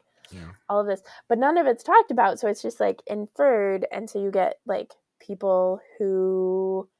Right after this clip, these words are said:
Speaker 2: have mental illness who are like, "That's what you think of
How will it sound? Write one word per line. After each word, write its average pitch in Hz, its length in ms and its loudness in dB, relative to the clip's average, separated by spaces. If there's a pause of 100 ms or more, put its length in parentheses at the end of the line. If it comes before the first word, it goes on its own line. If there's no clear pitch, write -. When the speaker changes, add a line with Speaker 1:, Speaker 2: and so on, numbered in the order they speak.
(420)
Speaker 2:
have 277 240 -2
mental 202 300 -6
illness 196 460 -6 (760)
who 220 220 -4
are 190 180 2
like, 190 360 -6 (460)
"That's - 640 -8
what 339 140 -6
you 370 200 -4
think 466 240 -4
of 480 60 0